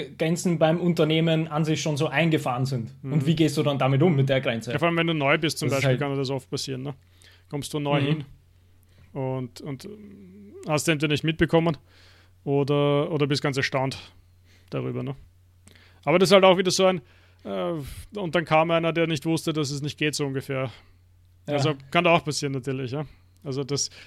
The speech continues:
Speaker 2: dieser frische Wind, den manche mit reinbringen, kann natürlich dazu führen, dass auf einmal Sachen möglich sind, die vorher nicht möglich waren.
Speaker 1: Ja,
Speaker 2: Und
Speaker 1: das stimmt, ja.
Speaker 2: Weißt du, wenn, wenn dann der Neue kommt und alle hauen fest genug drauf,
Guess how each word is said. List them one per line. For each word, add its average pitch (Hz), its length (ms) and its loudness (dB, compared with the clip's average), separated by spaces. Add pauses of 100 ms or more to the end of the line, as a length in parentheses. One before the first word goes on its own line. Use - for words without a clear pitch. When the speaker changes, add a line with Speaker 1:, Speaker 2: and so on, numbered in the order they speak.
Speaker 2:
dieser - 160 -2
frische 160 420 0
Wind, 196 300 0 (300)
den 165 120 -6
manche 170 240 -4
mit 165 140 -2
reinbringen, 175 600 -2 (240)
kann 156 160 -4
natürlich 170 280 0
dazu 170 260 -4
führen, 170 340 -2
dass - 340 -2
auf 185 160 -4
einmal 160 500 0 (340)
Sachen 156 300 -2
möglich 156 280 -2
sind, 165 140 -4
die 151 40 -4
vorher 156 200 0
nicht 151 180 -6
möglich 123 300 -12
waren. 123 160 -16 (1120)
Speaker 1:
Ja, 127 300 -6 (240)
Speaker 2:
Und 135 280 -4
Speaker 1:
das 131 140 -6
stimmt, 143 260 -4
ja. 131 260 -2 (2500)
Speaker 2:
Weißt 175 260 -2
du, 160 400 2
wenn, 170 200 0
wenn 175 120 0
dann 175 120 0
der 175 80 2
Neue 165 240 4
kommt 175 320 -2
und 170 100 0
alle 160 240 2
hauen 156 200 0
fest 165 260 -4
genug 175 240 -4
drauf, 151 420 -2